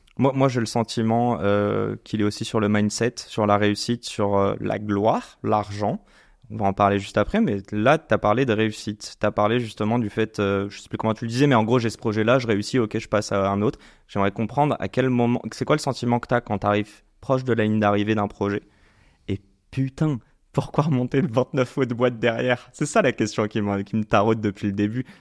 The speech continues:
D'où te vient ce truc de te dire, « Je vais me réinventer » ? Là, on peut déjà prendre l'exemple, hein, tu rappais, ensuite il y a eu Camaro. Entre-temps, donc, il, t'étais en duo avec, euh, avec ton acolyte, et au final, vous êtes séparés, t'as organisé des teufs,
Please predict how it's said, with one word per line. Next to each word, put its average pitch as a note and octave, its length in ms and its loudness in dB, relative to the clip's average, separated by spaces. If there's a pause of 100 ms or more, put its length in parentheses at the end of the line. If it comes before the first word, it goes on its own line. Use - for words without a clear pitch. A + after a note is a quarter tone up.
(100)
D'où E3 160 -4
te G3 140 4
vient D#3+ 200 4
ce D#3 140 -2
truc D#3+ 300 -4
de B2+ 80 2
te A#2+ 60 2
dire, « C3+ 220 4
Je A2 120 -4
vais B2 100 4
me B2+ 80 4
réinventer » ? B2+ 680 0 (340)
Là, G2+ 80 2
on G2 60 0
peut G2 120 -4 (100)
déjà G2 240 2
prendre G2 200 -2
l'exemple, C#3 440 2
hein, B2+ 100 2
tu - 140 -8
rappais, G2+ 640 0
ensuite - 300 -12
il - 40 -2
y G2 40 0
a - 20 0
eu F#2+ 80 -4
Camaro. G2 520 -2 (220)
Entre-temps, G#2+ 520 0
donc, F#2+ 320 -6
il, F#2+ 260 -2
t'étais G2+ 300 -4
en G2 140 -2
duo A2+ 340 2
avec, G2+ 300 -2
euh, F#2+ 240 0
avec G2 280 -6
ton G2+ 140 -4
acolyte, A#2+ 540 -2 (240)
et G2+ 40 0
au G2 60 0
final, G#2+ 240 -2
vous G#2+ 160 -2
êtes G#2 120 -2
séparés, G#2+ 440 4
t'as C3 80 0
organisé G#2+ 460 2
des G2+ 160 -2
teufs, D#3 340 4